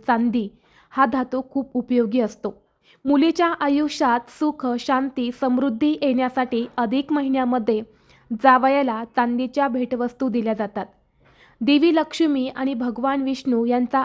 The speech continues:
आशीर्वाद मिळवण्यासाठी दीपदानाला सुद्धा खूप महत्त्व आहे, त्यामुळे जावयाला चांदीचं निरंजन जे आहे, तर ते दिले जाते. यामुळे माता लक्ष्मी आणि भगवान विष्णूंचे आशीर्वाद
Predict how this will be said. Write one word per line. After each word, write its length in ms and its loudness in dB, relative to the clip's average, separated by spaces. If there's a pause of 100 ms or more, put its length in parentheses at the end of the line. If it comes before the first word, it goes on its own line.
आशीर्वाद 420 0
मिळवण्यासाठी 720 -2 (380)
दीपदानाला 640 2
सुद्धा 280 -4 (100)
खूप 320 -4
महत्त्व 340 -2
आहे, 260 0
त्यामुळे 480 -2
जावयाला 580 0 (480)
चांदीचं 520 2
निरंजन 580 0
जे 80 0
आहे, 280 -2 (100)
तर 80 0 (100)
ते 120 2
दिले 280 0
जाते. 300 -4 (760)
यामुळे 380 6
माता 360 2
लक्ष्मी 480 -2 (100)
आणि 160 -2
भगवान 500 0
विष्णूंचे 560 0
आशीर्वाद 600 0